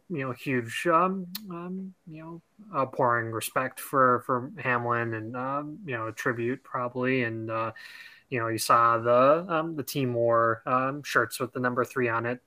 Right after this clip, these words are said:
uh, you know, before that game, um, before Thompson had his hat trick. So, yeah, it's, uh, it's gonna be a lot of emotions in, in that building for sure.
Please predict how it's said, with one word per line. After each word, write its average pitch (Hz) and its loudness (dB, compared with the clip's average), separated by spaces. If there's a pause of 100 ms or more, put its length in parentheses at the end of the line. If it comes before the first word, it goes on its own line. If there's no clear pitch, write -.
(140)
uh, 165 2 (180)
you 139 -10
know, 127 -10 (260)
before 127 0
that 113 2
game, 117 -4 (140)
um, 156 -6 (600)
before 123 -6
Thompson 117 -10
had 110 -8
his 110 -8
hat 113 -2
trick. 117 -2
So, 143 2 (680)
yeah, 165 8 (180)
it's, - -2
uh, 131 8
it's 135 2
gonna 143 4
be 131 2
a 156 -4
lot 135 8
of 127 4
emotions 127 0
in, 147 -6
in 139 -4
that 117 -2
building 170 -2
for 165 -6
sure. 175 -4